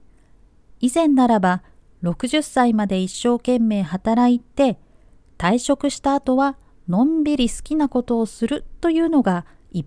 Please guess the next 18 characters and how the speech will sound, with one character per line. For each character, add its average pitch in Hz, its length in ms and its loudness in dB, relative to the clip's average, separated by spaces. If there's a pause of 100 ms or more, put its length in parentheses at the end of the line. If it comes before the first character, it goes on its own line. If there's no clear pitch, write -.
般 180 220 0
的 185 260 -4
な 170 180 -2
人 175 240 -6
生 262 240 -2
計 262 240 -2
画 240 240 -4
だ 233 120 0
っ 233 120 -4
た 233 100 -2
と 285 320 -2
思 170 220 0
い 160 80 0
ま 151 160 -4
す。 - 160 -14 (1120)
で 202 140 0
す - 120 -6
が、 185 220 0